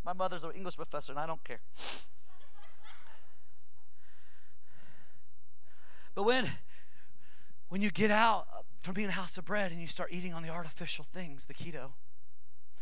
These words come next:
what happens is it don't really satisfy. 'Cause God made the body to need carbohydrates. Did he?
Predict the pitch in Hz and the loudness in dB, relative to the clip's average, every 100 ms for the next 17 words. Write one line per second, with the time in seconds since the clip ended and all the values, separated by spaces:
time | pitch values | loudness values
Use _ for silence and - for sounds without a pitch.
0 | - - 160 156 185 185 175 147 147 - | 0 0 0 0 0 0 0 0 0 0
1 | - - - - - - - - - - | -2 -2 -2 -2 0 0 0 0 -2 -2
2 | 160 190 180 190 - 208 180 131 - 127 | 0 0 0 0 0 2 2 0 0 0
3 | - - - - - - - - - - | 0 0 0 0 0 0 0 0 0 0
4 | - - - - - - - - - - | 0 0 0 0 0 0 0 -2 -2 0
5 | 180 - - 196 233 208 165 160 185 180 | 0 0 2 2 2 2 0 0 0 0
6 | 160 190 220 127 117 101 101 95 92 - | -2 -2 -2 0 0 0 0 0 0 0
7 | - - - - - - - - - - | 0 0 0 0 -2 -2 -2 -2 0 0
8 | - - - - - - - - - - | 0 0 0 0 0 0 0 0 0 0
9 | - - - - - - - - - - | 0 0 0 0 0 2 0 0 0 0
10 | - - - - - 147 170 113 | 0 0 0 0 0 0 0 0